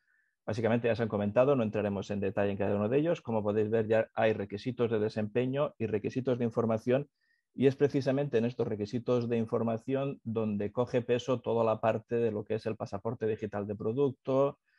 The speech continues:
y otros canales que ya existían, como pueden ser las etiquetas, o otros canales como pueden ser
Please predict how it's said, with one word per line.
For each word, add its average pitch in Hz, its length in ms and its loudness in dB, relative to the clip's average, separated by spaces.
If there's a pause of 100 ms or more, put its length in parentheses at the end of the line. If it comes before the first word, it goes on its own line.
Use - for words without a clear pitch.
(340)
y 123 80 4
otros 131 260 2
canales 143 420 6
que 113 280 0 (240)
ya 113 140 6
existían, 151 600 2
como 113 220 0
pueden 110 260 -2
ser 110 220 0
las 107 160 -4
etiquetas, 131 680 0
o 110 120 -2
otros 117 260 -4
canales 117 460 -2
como 107 260 -4
pueden 104 320 -4
ser 110 340 -4